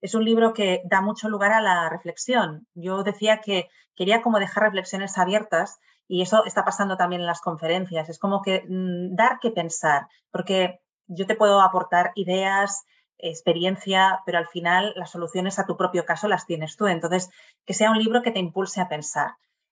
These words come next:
Entonces, me di cuenta de que en, en muchas conferencias era como que ya había ganas de hacer esos ejercicios y de ponerlos por escrito, y ahora lo siguiente va a ser un cuaderno de ejercicios para que sea mucho más fácil, pues, organizar toda esa reflexión que el libro genera. Pero bueno,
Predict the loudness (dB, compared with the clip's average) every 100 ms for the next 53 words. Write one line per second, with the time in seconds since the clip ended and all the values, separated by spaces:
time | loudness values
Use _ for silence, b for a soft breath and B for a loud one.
0 | -2 2 2 4 2 2 -2 -2 0 0
1 | 2 2 2 2 2 -4 -4 -2 -2 -4
2 | -2 -2 -2 -2 -2 -2 0 0 0 -4
3 | 0 0 0 -2 -4 -2 2 2 0 -10
4 | _ -2 0 2 4 2 0 -2 0 -4
5 | -4 -10 -8 -6 -4 -2 -2 2 2 2
6 | 0 -2 0 0 0 0 -2 -2 -2 -6
7 | -2 -4 -4 b b b _ 0 4 6
8 | 6 6 4 2 0 0 -2 -2 0 2
9 | 2 0 -2 -4 -10 -6 -6 -2 0 2
10 | 2 0 0 0 2 2 2 -2 0 0
11 | 0 -2 -2 -2 -4 -6 -6 -8 b b
12 | _ _ _ _ 0 0 2 4 4 2
13 | -2 2 4 4 2 0 0 0 -2 -2
14 | -6 -4 0 0 -2 -6 -4 -2 0 0
15 | 2 0 0 -2 -4 -4 -2 2 2 0